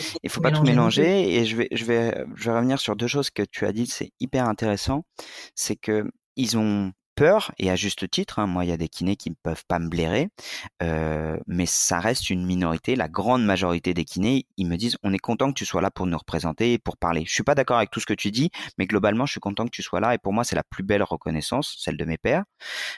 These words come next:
Speaker 1: Euh, et la deuxième chose, c'est que, euh, quand... Quand tu te penches vraiment sur le truc, tu te rends compte, c'est ce que j'ai dit tout à l'heure,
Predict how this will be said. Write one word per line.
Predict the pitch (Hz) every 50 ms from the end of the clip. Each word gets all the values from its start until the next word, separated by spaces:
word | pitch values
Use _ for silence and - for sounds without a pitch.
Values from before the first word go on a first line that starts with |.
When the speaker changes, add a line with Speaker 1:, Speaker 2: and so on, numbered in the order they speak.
| - - -
Speaker 1:
Euh, | 92 87 85 78 - _ _ -
et | 104 107
la | 104 104
deuxième | 123 139 139 139 143 135 135
chose, | 127 - - 165 180 185 -
c'est | - - - 113
que, | - - 113 110 107 - - - - - - - _ - 95
euh, | 90 87 85 85 90 90 87 87 - _ _ _ _ _ _ _ _ _ _ _ _ _ _ _
quand... | - - 123 120 120 120 120 117 113 113 110 107 104 95 65 - - _ _ _ _ _ _ _ _ _ _ _ _ _ _ _ _ _ _ _ _ _
Quand | - - 123 113
tu | - - 107
te | - _ _
penches | - 160 160 156 131 -
vraiment | 117 117 117 120 120
sur | 117 - - 107 101
le | 95 92
truc, | - - - 123 127 - - - - _ _ -
tu | - -
te | - -
rends | 113 110
compte, | - - 135 143 143 - _ _ -
c'est | - - -
ce | - -
que | 107 101
j'ai | 98 101
dit | 104 117 120
tout | - - -
à | 104
l'heure, | 104 110 120